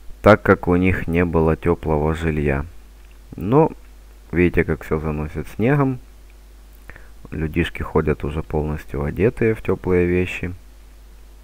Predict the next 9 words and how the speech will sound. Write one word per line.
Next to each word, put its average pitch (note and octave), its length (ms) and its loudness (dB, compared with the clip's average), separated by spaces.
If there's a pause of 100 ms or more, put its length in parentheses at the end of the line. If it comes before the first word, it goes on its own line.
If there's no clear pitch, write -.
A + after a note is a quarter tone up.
(640)
И A2+ 260 -2 (800)
начинается D#2+ 920 -4 (800)
зимовка. D#2 680 -6 (2000)
Это - 220 -6
я D2+ 180 -2 (100)
быстренько - 680 -8
зимовку D#2 500 -6
перемотаю F2 760 -4
щас. - 240 -6